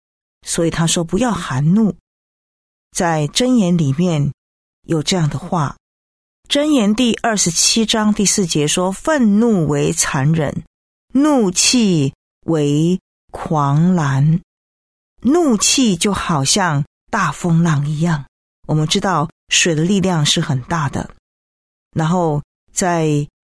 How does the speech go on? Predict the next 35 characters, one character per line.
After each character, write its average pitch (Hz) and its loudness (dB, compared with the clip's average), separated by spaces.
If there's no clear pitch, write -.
箴 196 2
言 151 2
的 151 0
三 214 2
十 175 2
章 190 0
第 165 2
三 190 0
十 170 0
三 170 0
节 147 0
这 139 -4
样 147 0
说 151 -2
，“摇 185 0
牛 185 2
奶 156 0
必 190 0
成 139 0
奶 135 0
油， 131 -2
扭 185 2
鼻 151 -2
子 175 -2
必 190 2
出 - -2
血， - 0
照 233 0
样 196 0
激 285 2
动 214 2
怒 208 2
气 165 0
必 180 0
起 - -2